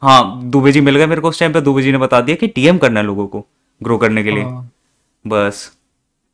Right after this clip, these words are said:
Speaker 2: <laughs>
Speaker 1: वहाँ, और फिर मैं क्या करने लग गया, पहले, पहले मेरे को नहीं पता था लोगों
Speaker 2: पहली
Speaker 1: ने
Speaker 2: नहीं, नहीं, पहली बार, पहली बार तो तूने एग्री नहीं किया था, like, डीएम कौन करता है, ऑकवर्ड हो जाएगा।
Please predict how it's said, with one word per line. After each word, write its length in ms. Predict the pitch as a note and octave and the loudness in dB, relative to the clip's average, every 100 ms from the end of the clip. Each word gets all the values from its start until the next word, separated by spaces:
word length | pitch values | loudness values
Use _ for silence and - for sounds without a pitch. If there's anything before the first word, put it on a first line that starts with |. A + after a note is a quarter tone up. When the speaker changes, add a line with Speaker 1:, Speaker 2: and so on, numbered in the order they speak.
| _ C#3 | _ -8
Speaker 2:
<laughs> 60 | |
Speaker 1:
वहाँ, 460 | E3 D#3+ D3+ C#3+ D#3 | -4 2 2 2 2
और 80 | D#3+ | 2
फिर 160 | D#3+ F#3+ | 4 4
मैं 120 | G#3+ | 4
क्या 160 | F#3 | 4
करने 240 | D#3+ F3 F3 | 4 2 2
लग 140 | D#3+ | 0
गया, 160 | D3+ A3 | 0 0
पहले, 340 | A3 D3 D3+ | 0 0 0
पहले 240 | D3 D3 E3 | 0 0 0
मेरे 160 | E3+ | -4
को 60 | D#3+ | -6
नहीं 120 | D#3+ | -6
पता 160 | C#3+ D3+ | -6 -4
था 100 | F3+ | -2
लोगों 160 | G3+ | 2
Speaker 2:
पहली 160 | A3+ C4 | 2 2
Speaker 1:
ने 120 | C4 | 2
Speaker 2:
नहीं, 240 | C#4+ G#3+ | 0 0
नहीं, 140 | D#3 D3+ | -4 -12
पहली 420 | _ - F3+ G#3 | _ -4 -2 -2
बार, 220 | A3+ E3+ - | -4 -4 -2
पहली 200 | G3 G#3+ | 0 0
बार 100 | A3+ | -2
तो 100 | - | -2
तूने 260 | B3 B3 A3 | -2 0 0
एग्री 240 | F#3+ F3+ G3 | 0 0 2
नहीं 140 | F#3+ | 0
किया 180 | D#3+ C3+ | 0 -2
था, 100 | D3 | -2
like, 140 | E3+ | -2
डीएम 320 | E3+ D#3+ E3+ E3+ | -2 -2 -2 -2
कौन 160 | F3+ | -6
करता 280 | D#3+ C#3+ D#3+ | -4 -6 -4
है, 60 | D3 | -4
ऑकवर्ड 300 | - D3+ C#3 | -4 -6 -4
हो 60 | |
जाएगा। 380 | B2 A#2+ A#2+ | -8 -10 -12